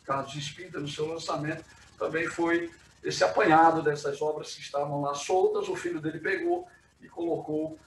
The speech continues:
para ser publicado. Então, é isso. É, Caetano, é,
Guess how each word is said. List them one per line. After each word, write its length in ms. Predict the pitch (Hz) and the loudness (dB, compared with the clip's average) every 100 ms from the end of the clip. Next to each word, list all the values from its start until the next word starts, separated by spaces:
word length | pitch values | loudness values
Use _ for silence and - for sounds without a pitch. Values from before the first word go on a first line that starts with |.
| _ - | _ -2
para 240 | 147 151 | 0 0
ser 260 | 147 156 151 | 0 -4 -4
publicado. 560 | 151 156 143 143 135 - _ _ - - | -6 -6 -4 -6 -6 -12 _ _ -20 -16
Então, 560 | 247 - 233 311 320 330 _ _ _ _ _ _ _ _ _ - | -4 -2 0 -2 -4 -10 _ _ _ _ _ _ _ _ _ -12
é 100 | 480 | -6
isso. 380 | 302 - - - | -6 -4 -6 -6
É, 160 | - - - | -8 -10 -2
Caetano, 680 | 185 185 196 208 226 240 196 | -2 0 0 0 -2 -2 0
é, 540 | 151 135 123 - - | 0 -2 -4 -8 -10